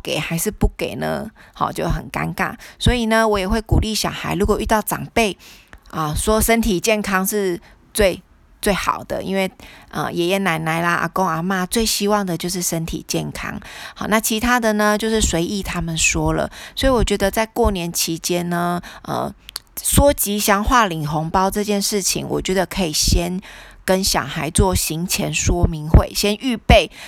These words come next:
然后妈妈就用，嗯，就用，呃，有趣的形式跟小孩练习。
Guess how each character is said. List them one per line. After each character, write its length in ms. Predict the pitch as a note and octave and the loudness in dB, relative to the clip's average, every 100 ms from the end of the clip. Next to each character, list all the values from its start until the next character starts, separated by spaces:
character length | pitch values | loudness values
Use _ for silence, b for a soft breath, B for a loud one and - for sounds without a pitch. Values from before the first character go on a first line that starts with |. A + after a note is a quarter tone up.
| B | B
然 100 | F3+ | 0
后 120 | F3+ | 2
妈 180 | G#3+ G#3+ | 4 4
妈 180 | G#3+ G#3 | 4 2
就 180 | G#3+ G#3 | 2 4
用， 220 | G#3+ F3+ - B B | 4 4 -2 B B
嗯， 340 | - D#3+ D3+ E3+ _ _ _ _ _ _ | -2 -2 -4 -12 _ _ _ _ _ _
就 100 | - | -6
用， 300 | G3+ G#3 F3+ | 0 2 0
呃， 300 | - C#3 A2 - - | -2 -6 -6 -8 -2
有 180 | F3+ D3 | 0 2
趣 340 | - D4+ B3+ | 4 4 4
的 300 | - D3+ G#2 b b _ | 4 4 2 b b _
形 340 | - - F3+ G3 | -8 -4 -2 0
式 300 | - A#3+ - | 0 -2 -2
跟 180 | F#3 | -4
小 140 | F#3+ - | -2 -4
孩 240 | - - | -6 -8
练 320 | F#3 A3+ D3+ | -2 -2 0
习。 360 | D#3 - - | -2 -4 -6